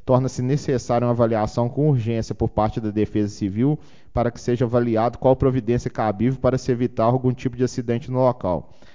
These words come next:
A avaliação do fiscal de posturas também é necessária, considerando que o local está sendo utilizado como depósito de lixo por alguns munícipes.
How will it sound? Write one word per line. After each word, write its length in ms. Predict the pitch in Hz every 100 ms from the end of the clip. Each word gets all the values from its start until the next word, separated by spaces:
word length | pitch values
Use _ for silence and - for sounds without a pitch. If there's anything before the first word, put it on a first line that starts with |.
| -
A 100 | -
avaliação 600 | 117 120 120 113 113 131
do 60 | 135
fiscal 340 | 143 - 127
de 80 | 123
posturas 520 | - 113 - 123 123
também 280 | 127 107 117
é 60 | 117
necessária, 720 | 117 117 101 - 113 127 135 143 - -
considerando 540 | 127 - 127 117 127
que 100 | 131
o 40 |
local 380 | 135 123 - 120
está 220 | 117 -
sendo 220 | 113 117 123
utilizado 640 | 120 123 117 110 117 117
como 200 | 123 120
depósito 520 | 117 110 113 123 -
de 100 | 131
lixo 260 | 110 113 -
por 140 | 131
alguns 320 | 123 117 120
munícipes. 640 | 123 123 101 95 - -